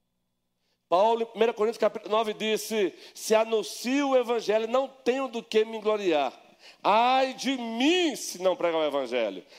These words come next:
Ai de mim se não anunciar o evangelho." O evangelho verdadeiro, olha aí a nossa defesa. O evangelho verdadeiro, viu? Porque tem evangelhos aí de palha aí, e a gente tem que filtrar mesmo. Já no primeiro século, Paulo falando aos Gálatas, disse, "Olha,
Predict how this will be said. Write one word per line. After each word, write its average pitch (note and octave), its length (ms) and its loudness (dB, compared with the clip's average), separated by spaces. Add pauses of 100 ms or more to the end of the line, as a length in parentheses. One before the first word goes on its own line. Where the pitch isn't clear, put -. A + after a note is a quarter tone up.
Ai A#3 300 0
de A#3+ 160 -10
mim C4 500 0
se - 180 -8
não G#3+ 120 2
anunciar G3 340 0
o F#3 40 4
evangelho." B2+ 580 -2 (400)
O C#3 120 0
evangelho F3+ 500 2
verdadeiro, G3+ 680 2
olha A3 120 2
aí G#3+ 80 2
a G3 60 2
nossa F#3+ 220 -2
defesa. D#3 580 -2 (1040)
O C#3 100 0
evangelho D#3+ 420 0
verdadeiro, F#3+ 540 0
viu? D4+ 140 0
Porque E3+ 160 -4
tem E3+ 140 -2
evangelhos F#3 600 0
aí F3 180 0
de F3+ 120 -8
palha E3+ 440 2
aí, D#3 340 0 (420)
e C#3+ 60 -10
a C3+ 40 -2
gente D#3 180 -4
tem F3+ 120 -4
que - 80 -16
filtrar A3 400 0
mesmo. E3 400 -2 (1120)
Já F3+ 200 2
no A3+ 80 -4
primeiro G#3 300 0
século, G3+ 480 0
Paulo G3 320 2
falando F#3+ 340 0
aos F3 180 -2
Gálatas, F#3 360 0
disse, F3+ 240 -2
"Olha, F#3 360 2